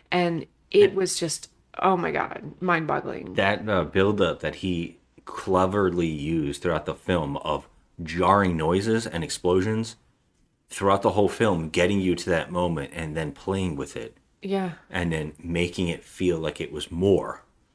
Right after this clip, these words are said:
Speaker 1: Yeah,
Speaker 2: Oh,
Speaker 1: it,
Speaker 2: I
Speaker 1: it
Speaker 2: think was
Speaker 1: shook you up.
Speaker 2: really nailed it.
Speaker 1: Yeah, it
Speaker 2: That
Speaker 1: shook
Speaker 2: they
Speaker 1: you up a
Speaker 2: nailed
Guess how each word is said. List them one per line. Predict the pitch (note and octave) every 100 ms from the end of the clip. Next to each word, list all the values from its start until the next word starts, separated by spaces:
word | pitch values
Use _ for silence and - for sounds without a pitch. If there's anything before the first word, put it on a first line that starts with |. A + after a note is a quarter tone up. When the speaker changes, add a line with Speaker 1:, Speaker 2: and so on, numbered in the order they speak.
| _ _ _ _ _
Speaker 1:
Yeah, | F#3 F3+ E3
Speaker 2:
Oh, | -
Speaker 1:
it, | -
Speaker 2:
I |
Speaker 1:
it | -
Speaker 2:
think | G2 F2+
was | -
Speaker 1:
shook | G3
you | F3
up. | E3+ G#2
Speaker 2:
really | G#2 F#2+ E2+
nailed | E2 D2+ D2 B1+
it. | B1 G3+
Speaker 1:
Yeah, | F3+ E3
it |
Speaker 2:
That | F3 F3+
Speaker 1:
shook | F3+
Speaker 2:
they | E3+
Speaker 1:
you |
up |
a | D#3+
Speaker 2:
nailed | D#3